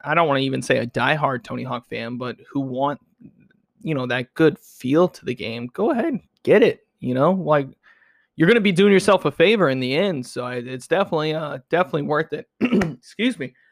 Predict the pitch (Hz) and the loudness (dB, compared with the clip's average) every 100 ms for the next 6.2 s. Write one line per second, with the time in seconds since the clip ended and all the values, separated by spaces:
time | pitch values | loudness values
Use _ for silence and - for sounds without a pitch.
0 | _ _ _ 165 135 113 123 135 123 139 | _ _ _ -2 -2 -4 -2 0 0 0
1 | 131 131 - 147 135 120 131 131 - - | 0 -2 0 2 0 -2 0 0 0 -8
2 | 113 123 113 - 110 113 117 113 82 110 | -6 -6 -6 -8 -10 -6 -6 -6 -8 -8
3 | 117 120 131 123 120 117 - 123 110 - | -6 -2 -2 -2 -8 -12 -8 -8 -8 -10
4 | 127 110 104 _ - 117 113 113 - _ | -8 -8 -12 _ -10 -6 -6 -8 -14 _
5 | _ _ _ _ _ _ _ - 180 180 | _ _ _ _ _ _ _ 0 2 4
6 | 208 180 | 4 2